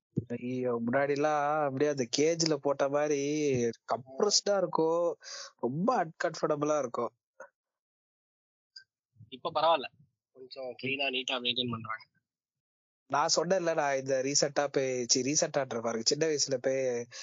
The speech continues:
Speaker 1: கிட்ட போய் சாமி பார்த்துட்டு
Speaker 2: ஆ, ஆ, ஆ, ஆ.
Speaker 1: வந்து ஒரு செலிபிரிட்டி என் கூட வந்திருந்தாரு. யாருன்னா நம்ம இது விஜயகுமார் ஃபேமிலி. So
Speaker 2: ஓகே.
Speaker 1: விஜயகுமார், அப்புறம் அருள்நிதி,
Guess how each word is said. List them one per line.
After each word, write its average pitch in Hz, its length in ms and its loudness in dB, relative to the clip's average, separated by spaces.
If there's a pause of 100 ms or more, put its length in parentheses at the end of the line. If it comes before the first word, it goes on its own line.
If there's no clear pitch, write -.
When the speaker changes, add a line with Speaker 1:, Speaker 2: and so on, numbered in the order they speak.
(120)
Speaker 1:
கிட்ட 147 260 2
போய் 143 120 0
சாமி 127 280 0
பார்த்துட்டு 117 880 -2 (260)
Speaker 2:
ஆ, 127 280 -6
ஆ, 127 220 -6
ஆ, 127 220 -6
ஆ. 123 220 -14
Speaker 1:
வந்து 175 360 -4
ஒரு 156 300 4
செலிபிரிட்டி 151 520 2
என் 123 140 0
கூட 135 360 2
வந்திருந்தாரு. 120 520 -2 (180)
யாருன்னா 135 500 2
நம்ம 131 280 2 (440)
இது 131 320 -2
விஜயகுமார் 127 680 0
ஃபேமிலி. 117 340 -2 (880)
So - 220 -4
Speaker 2:
ஓகே. 123 40 -2
Speaker 1:
விஜயகுமார், 139 920 -2 (120)
அப்புறம் 135 340 0
அருள்நிதி, 143 800 0